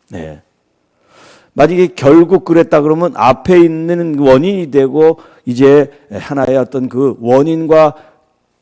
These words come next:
결과가 될 텐데 여기 도리어라는 것은 반대예요.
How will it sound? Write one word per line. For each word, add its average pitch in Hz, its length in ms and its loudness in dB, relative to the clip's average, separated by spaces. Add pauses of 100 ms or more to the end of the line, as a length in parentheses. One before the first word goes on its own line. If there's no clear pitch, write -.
결과가 160 480 0
될 139 160 0
텐데 120 760 0 (300)
여기 147 380 2
도리어라는 127 500 2
것은 120 340 -10
반대예요. 87 760 -10